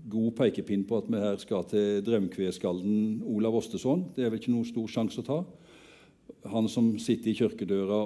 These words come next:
og forteller om sine vandringer i dødsriket, i Aurumheimen, den andre heimen, mens presten står og fører alteret og leser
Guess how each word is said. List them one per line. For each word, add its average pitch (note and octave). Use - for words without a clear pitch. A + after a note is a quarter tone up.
og G2+
forteller G2+
om G#2
sine G2
vandringer F#2
i F#2+
dødsriket, G#2
i A2
Aurumheimen, G2+
den A2+
andre G#2
heimen, A2
mens G#2+
presten A2
står G2
og G2+
fører A2
alteret G2+
og G2+
leser G2+